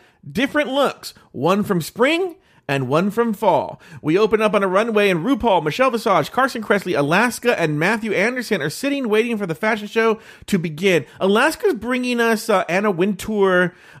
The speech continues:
uh, realness there. And I, I'm, for people who are out there, maybe Matthew's channeling somebody. I don't know who it is. 'Cause I know I'm gonna get an email like, "How do you not know?" Like Nami Harder, what listener Nami Harder is gonna be like,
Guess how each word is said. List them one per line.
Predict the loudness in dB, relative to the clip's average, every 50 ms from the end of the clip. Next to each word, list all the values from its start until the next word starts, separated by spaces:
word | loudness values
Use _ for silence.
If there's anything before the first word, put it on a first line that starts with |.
| _ 0
uh, | 0 2 4 4 4 2
realness | 2 0 0 0 0 2 2 2 2 2 2 0 -2 -6 -6
there. | -4 -2 -2 0 0 -2 0 0 -2 -2 0 0
And | 0 0
I, | 0 -2 -4 -2
I'm, | -2 -2 -2 -2 -4 -8
for | -4 -2 0
people | 0 2 2 2
who | 2 2
are | 2 2 2
out | 2 2 2 2 2
there, | 0 0
maybe | 2 0 -2 -2 0
Matthew's | 0 2 2 0 0 -4 -6 -10 -10 _ _ -10
channeling | -4 -2 0 0 0 0 0 -2 -2
somebody. | 0 0 0 2 2 0 0 0 0
I | 0
don't | 0 0
know | 0 0 -2
who | 0 0 0
it | 2 2
is. | 2 4 4 2 2 0 -4 -12 -20 -20 -10
'Cause | -4 -2 0
I |
know | 0 0
I'm | 0
gonna | 0
get | 0 0 0
an | 0
email | 0 0 0 0
like, | 0 0 -2 -4 -12 -20 -12 -6 -2
"How | 0 0 0
do | 0 -2
you | -4
not | 0 0 0 0 2
know?" | 2 2 2 2 2
Like | 0 -2 -2
Nami | 0 0 2 2 2 2 2 2
Harder, | 2 2 2 2 2 2 0 -2 -6 -8 -10
what | -6 -6 -4
listener | -2 -2 -2 -2 -2 -4 -2 -2
Nami | 0 0 0 2 2 0
Harder | 0 0
is | -2
gonna | -2 -4 -4
be | -4 -4 -4
like, | -2 -4 -4 -4 -6